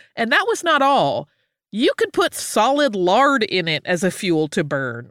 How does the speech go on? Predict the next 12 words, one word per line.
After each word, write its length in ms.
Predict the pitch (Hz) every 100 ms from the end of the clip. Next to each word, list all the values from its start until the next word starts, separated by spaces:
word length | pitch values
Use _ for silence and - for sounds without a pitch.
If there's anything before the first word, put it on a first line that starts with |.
| -
And 120 | 220
in 120 | 240
a 60 | 190
pinch, 560 | - 453 403 302 - -
you 160 | 247
could 120 | 302 220
even 320 | 247 262 240
use 240 | 226 196
grease 520 | 165 185 226 269 -
leftovers 600 | 180 175 180 165 160 165
from 200 | - 151
cooking. 640 | 151 - 226 135 - -